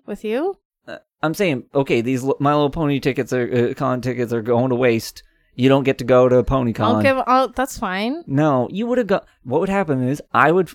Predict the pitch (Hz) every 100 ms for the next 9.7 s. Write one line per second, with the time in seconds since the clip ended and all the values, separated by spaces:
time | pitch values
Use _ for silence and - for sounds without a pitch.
0 | _ 98 139 160 202 - 127 135 117 123
1 | 117 113 107 113 113 110 110 107 107 107
2 | 120 113 110 156 165 143 - 139 131 123
3 | 101 107 127 - 151 165 208 226 208 202
4 | 247 - 127 139 120 135 123 120 127 120
5 | 113 113 107 - 113 113 113 107 - -
6 | 539 622 - 262 254 254 233 220 202 -
7 | 180 160 151 208 - - _ - - -
8 | - 123 127 120 117 110 117 107 104 113
9 | 196 277 277 - - 240 226